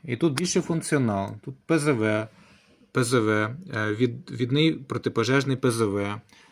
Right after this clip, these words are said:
щит на клемах. А чи ставити клеми, чи ні, обирає замовник в опитувальній формі. А, внизу у нас санов. Це для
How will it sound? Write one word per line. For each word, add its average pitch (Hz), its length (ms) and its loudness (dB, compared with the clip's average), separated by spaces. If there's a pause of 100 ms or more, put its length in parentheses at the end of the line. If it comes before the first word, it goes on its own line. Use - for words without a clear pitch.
(120)
щит 180 300 2
на 147 100 2
клемах. 110 680 -2 (580)
А 110 400 -2
чи - 160 0
ставити 139 420 2
клеми, 135 340 2
чи 165 160 -4
ні, 214 200 2
обирає 147 420 2
замовник 147 520 2
в 135 160 2
опитувальній 143 640 0
формі. 95 520 0 (1120)
А, 107 440 -4 (1040)
внизу 151 440 2
у 175 80 4
нас 139 240 2
санов. 127 640 4 (580)
Це 127 440 4
для 117 360 2